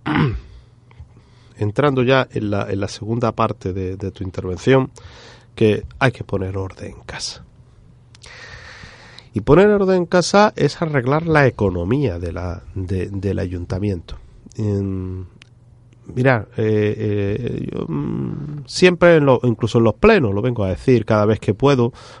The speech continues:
porque hay que repetirlo constantemente para que los ciudadanos lo puedan entender.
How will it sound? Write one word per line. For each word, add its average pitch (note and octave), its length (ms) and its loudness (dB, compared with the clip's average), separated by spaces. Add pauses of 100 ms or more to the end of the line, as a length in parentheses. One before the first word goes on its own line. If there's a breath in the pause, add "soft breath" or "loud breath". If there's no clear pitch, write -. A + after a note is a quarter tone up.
porque A2+ 400 4 (340 loud breath)
hay F#3 140 2
que F3+ 120 -2
repetirlo D3 840 0 (280 loud breath)
constantemente D3 720 0
para A2+ 220 -2
que G#2 120 -2
los G2+ 120 -2
ciudadanos G#2+ 520 0
lo F#2+ 80 -6
puedan F2+ 260 -6
entender. E2+ 420 -10